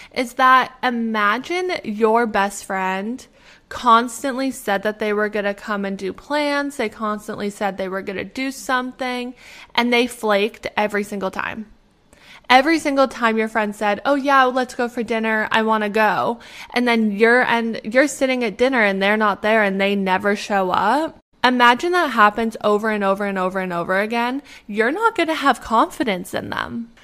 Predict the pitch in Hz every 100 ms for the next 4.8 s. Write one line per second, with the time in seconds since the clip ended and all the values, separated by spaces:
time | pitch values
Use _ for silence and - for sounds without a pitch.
0 | _ 247 247 247 240 214 185 - 196 190
1 | - 208 202 185 185 - 214 214 247 285
2 | 254 220 208 190 196 214 190 185 175 110
3 | 196 220 240 - 254 269 269 294 277 277
4 | 269 269 269 - 262 262 262